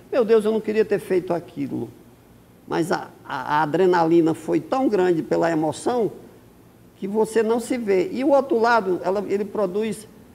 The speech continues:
cortisol. E o cortisol, pessoal, ama-,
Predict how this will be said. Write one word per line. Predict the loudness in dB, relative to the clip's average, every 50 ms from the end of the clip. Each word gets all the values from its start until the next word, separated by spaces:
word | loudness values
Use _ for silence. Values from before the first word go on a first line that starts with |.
| -20 -20 -20 -16 -4
cortisol. | -2 -2 -2 -2 -4 -6 -6 -2 -2 0 0 0 0 -2 -6 -10 -18 -20 -20 -20 -20 -20 -20 -20 -20 -20 -20 -20 -20 -20 -20 -20 -20 -20 -20 -12 -8
E | -8
o | -6
cortisol, | 0 0 0 0 0 -2 -6 -4 -2 0 -2 0
pessoal, | -2 -4 -6 -4 -6 -6 -6 -6
ama-, | -6 -6 -4 -2 -2 -2 -4